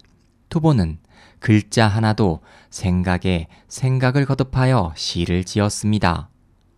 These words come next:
이백의 시가 자유로운 그의 삶과 생각이 담겨 있다면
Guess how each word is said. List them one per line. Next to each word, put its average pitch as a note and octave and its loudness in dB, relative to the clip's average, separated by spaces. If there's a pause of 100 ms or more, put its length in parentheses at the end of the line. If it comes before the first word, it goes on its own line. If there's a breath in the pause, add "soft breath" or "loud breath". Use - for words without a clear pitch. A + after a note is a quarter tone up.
(640)
이백의 A#2 2
시가 G2+ -2 (260 soft breath)
자유로운 B2 2
그의 C3+ 0
삶과 B2 -2 (120)
생각이 G2+ 0
담겨 G2+ 0
있다면 G2+ 0